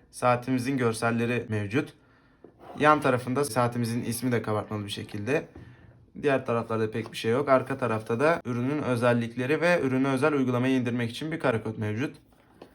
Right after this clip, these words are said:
Şimdi de kutudan ürünümüzü çıkaralım. Evet, ilk başta kutuyu açtığımızda tanıtım kağıtları. Uzun bir tanıtım kağıdı var ama Türkçe değil tabii ki.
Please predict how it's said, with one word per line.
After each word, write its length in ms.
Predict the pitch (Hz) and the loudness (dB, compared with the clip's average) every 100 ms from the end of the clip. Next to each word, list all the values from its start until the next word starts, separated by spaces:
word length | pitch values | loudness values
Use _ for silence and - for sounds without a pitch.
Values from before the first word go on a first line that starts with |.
| _ _ - - | _ _ -20 -10
Şimdi 300 | 139 123 123 | -4 0 4
de 220 | 160 156 | 4 2
kutudan 420 | 127 - 131 151 151 - | -4 -2 0 0 -2 -4
ürünümüzü 460 | 113 113 113 147 | -2 0 2 2
çıkaralım. 400 | 147 - 107 98 98 _ _ _ _ _ _ _ _ _ _ - - _ _ _ _ _ | 0 -4 -4 -4 -10 _ _ _ _ _ _ _ _ _ _ -20 -20 _ _ _ _ _
Evet, 300 | - 135 107 - | -2 -2 -2 -8
ilk 180 | 147 175 | -4 2
başta 340 | 180 175 175 | 2 2 -4
kutuyu 300 | 156 - 170 | -4 2 6
açtığımızda 720 | 160 - 123 117 110 123 165 - _ _ - | 6 6 -2 -2 0 0 0 -2 _ _ -4
tanıtım 400 | 135 131 135 131 | -2 0 -2 -2
kağıtları. 540 | 123 104 - 107 120 147 156 - - - - - - - - - - - | 0 -2 -4 -6 -6 -8 -12 -14 -12 -12 -8 -8 -8 -14 -14 -20 -20 -10
Uzun 260 | 120 123 135 | -4 0 0
bir 60 | |
tanıtım 360 | 127 113 107 113 | -2 -4 -4 -6
kağıdı 260 | 113 107 | -2 -2
var 100 | 127 | -2
ama 200 | 143 139 | -2 -4
Türkçe 300 | 143 127 127 | -6 -4 -2
değil 160 | 117 110 | 0 0
tabii 200 | 110 104 | -4 -8
ki. 140 | - | -10